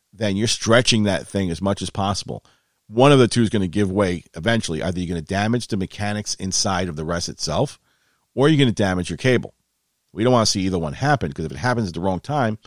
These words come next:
particularly when you're out in the woods, it's a really, really bad idea. Now, people do use these for target, uh, shooting also. I use it on all my target rigs. Three D shooting is very popular. Some people still use a blade. Some people use this. I like the idea of clearance.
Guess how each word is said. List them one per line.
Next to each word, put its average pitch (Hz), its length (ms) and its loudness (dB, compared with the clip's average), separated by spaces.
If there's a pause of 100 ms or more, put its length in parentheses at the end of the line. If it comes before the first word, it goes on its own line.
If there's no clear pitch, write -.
(280)
particularly 71 460 -8
when 78 120 -4
you're 80 140 -2
out 80 100 -2
in 62 60 -12
the 76 80 -4
woods, 151 340 4 (340)
it's 220 200 0
a 165 80 4
really, 107 340 2
really 92 300 0
bad 82 340 -4
idea. 80 440 -4 (460)
Now, 107 140 -2
people 160 380 2
do 131 180 6
use 139 240 2
these 123 220 -2
for 143 80 -6
target, 104 420 -2 (520)
uh, 104 180 2
shooting 120 320 -2
also. 160 320 -2 (120)
I 107 200 0
use 143 180 -2
it 98 60 -4
on 92 100 -4
all 107 220 0
my 127 100 0
target 73 320 -6
rigs. - 320 -14 (800)
Three 104 240 -4
D 143 160 4
shooting 87 260 0
is - 60 -20
very 95 200 -2
popular. 135 460 -2
Some 78 180 -6
people 92 220 -8
still 92 220 -6
use 95 180 -4
a 95 40 -6
blade. 120 440 0
Some 67 160 -14
people 82 260 -10
use 101 200 -4
this. 131 260 -2 (480)
I 110 120 2
like 117 200 4
the 110 100 2
idea 95 220 0
of 82 80 -6
clearance. 156 480 0